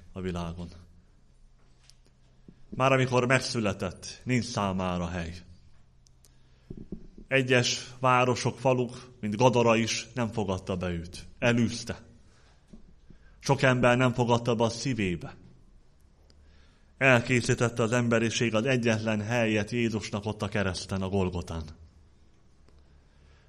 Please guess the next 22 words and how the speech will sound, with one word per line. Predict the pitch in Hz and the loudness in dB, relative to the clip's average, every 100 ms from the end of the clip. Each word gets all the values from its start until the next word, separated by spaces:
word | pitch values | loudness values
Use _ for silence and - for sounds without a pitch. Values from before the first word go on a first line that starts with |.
| _ - | _ -8
De | 107 | -2
ő | 110 101 95 | 2 2 0
így | 110 135 120 | 0 0 0
készített | - 113 101 104 - 85 | -2 -2 -2 -4 -4 -4
neked | 104 92 87 - | -6 -6 -8 -6
helyet, | 90 85 80 - - - _ _ _ _ - | -6 -6 -8 -12 -20 -20 _ _ _ _ -12
hogy | 98 | -6
meghalljon | 120 120 - 110 95 95 90 | -4 -4 -6 -4 -2 -2 -4
érted. | 85 - 82 - - _ _ _ _ _ _ _ _ _ _ _ _ _ _ - | -6 -10 -16 -18 -20 _ _ _ _ _ _ _ _ _ _ _ _ _ _ -2
De | 113 | 0
jó, | 110 | 2
hogyha | 104 101 104 | 0 -2 -4
már | 101 95 | -2 -2
helye | 90 110 104 101 | 0 0 2 2
van | 90 92 | -2 -4
a | 87 | -6
szívedben | - 101 92 87 85 | -4 -4 -2 -4 -4
Jézusnak. | 85 85 85 82 - - - _ _ _ _ _ _ _ _ _ _ _ _ _ | -4 -4 -6 -12 -14 -18 -20 _ _ _ _ _ _ _ _ _ _ _ _ _
Befogadtad | 110 110 110 92 87 - 98 85 - - | -4 -2 -2 -2 -4 -4 -8 -8 -12 -14
azt | 92 - | -14 -8
a | 87 | -6
Jézust. | 87 85 87 - - | -6 -6 -10 -14 -20